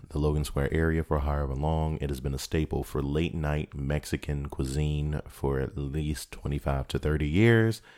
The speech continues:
And unfortunately, their last day being open was last Sunday.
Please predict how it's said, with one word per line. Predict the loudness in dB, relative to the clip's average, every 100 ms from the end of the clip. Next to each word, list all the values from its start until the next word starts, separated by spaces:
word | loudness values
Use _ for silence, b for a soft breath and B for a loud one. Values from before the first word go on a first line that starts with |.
| B B B B B
And | 2
unfortunately, | 2 0 -2 2 4 4 2 2 0 -2 -6 -2
their | 0 0
last | 0 0 0 -2 -4 -6 0
day | 2 2 -2 -4 -10 _ _ _ _ _ _ _ _ -2
being | 0 2 2
open | 0 2 0 -2 -6 -10 -6
was | -2 0 0 -2 -4 -8 -10 -14 -16 -16
last | -8 -6 -4 -6 -8
Sunday. | -8 -8 -10 -14